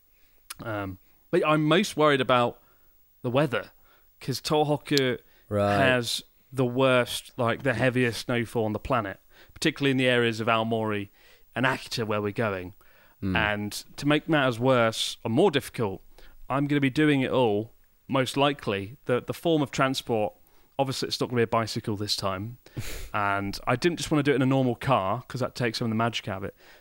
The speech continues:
Speaker 1: So I'm gonna do it in a K car, which is gonna be able to have, like,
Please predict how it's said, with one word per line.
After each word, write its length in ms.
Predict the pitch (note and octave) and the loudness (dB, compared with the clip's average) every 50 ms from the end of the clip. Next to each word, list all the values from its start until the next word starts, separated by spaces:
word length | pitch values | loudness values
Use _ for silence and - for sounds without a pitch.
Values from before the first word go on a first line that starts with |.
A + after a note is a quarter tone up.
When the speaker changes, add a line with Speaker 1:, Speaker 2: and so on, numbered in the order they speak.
| - _ | -20 _
Speaker 1:
So 120 | - - | -14 -8
I'm 60 | B2+ C3+ | -4 -4
gonna 100 | C3 A#2 | -4 -4
do 260 | - - F3+ D3 A#2 | 0 2 4 4 4
it 260 | G2+ G#2 A2+ - - _ _ _ _ _ _ _ - | 4 2 0 -2 -6 _ _ _ _ _ _ _ -6
in 140 | C#3 C3 | -4 -2
a 80 | A#2+ A2 | -2 -4
K 380 | - - - - D3 D3 C#3 C3 | -6 -6 -2 0 2 2 2 0
car, 420 | - - A2 G2+ G2 F#2 F2+ - _ _ _ _ _ _ _ _ _ _ _ - - - _ _ - _ - | -2 -2 -2 -2 -2 -2 -4 -8 _ _ _ _ _ _ _ _ _ _ _ -12 -12 -12 _ _ -20 _ -2
which 300 | C#3+ D3+ C#3 - - - - | 0 0 2 0 -2 -4 -2
is 140 | D3 C3 - | -4 -2 0
gonna 240 | D#3+ C#3 C3+ B2+ - _ _ _ - | 2 2 2 0 -2 _ _ _ 0
be 100 | - D3 | 2 2
able 180 | C#3 C#3 C3 B2+ | 4 4 2 0
to 100 | - B2+ | 0 2
have, 180 | A#2+ C3 A2+ | 2 2 4
like, 340 | B2 A#2+ B2 A#2+ - - | 4 2 2 2 -2 -12